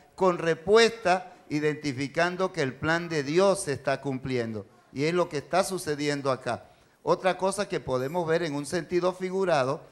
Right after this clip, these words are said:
es que cuando alguien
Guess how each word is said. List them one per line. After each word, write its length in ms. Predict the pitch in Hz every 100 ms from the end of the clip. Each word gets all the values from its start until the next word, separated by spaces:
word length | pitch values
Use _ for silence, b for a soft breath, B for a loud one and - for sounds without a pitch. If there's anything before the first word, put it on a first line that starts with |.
| B B _
es 220 | 165 160
que 500 | - 160 147 127 - -
cuando 480 | - 151 147 139 135
alguien 640 | 151 208 185 165 170 180